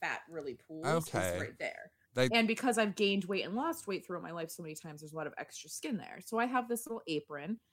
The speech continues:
Speaker 1: and if I don't clean underneath that, it's, and then,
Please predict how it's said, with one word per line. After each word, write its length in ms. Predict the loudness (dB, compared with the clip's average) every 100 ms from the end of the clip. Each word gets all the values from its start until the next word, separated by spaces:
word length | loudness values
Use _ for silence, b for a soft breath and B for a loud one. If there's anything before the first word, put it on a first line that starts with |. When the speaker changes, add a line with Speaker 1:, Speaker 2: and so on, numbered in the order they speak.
| _ _ _
Speaker 1:
and 440 | 4 6 6 2 -2 -2
if 140 | 2
I 120 | 2
don't 200 | 2 -2
clean 360 | -6 -4 0 0
underneath 540 | 0 0 -2 -4 -4
that, 280 | -6 -4 -4 -2
it's, 340 | -2 -2 -4 0
and 140 | 4
then, 180 | 4 4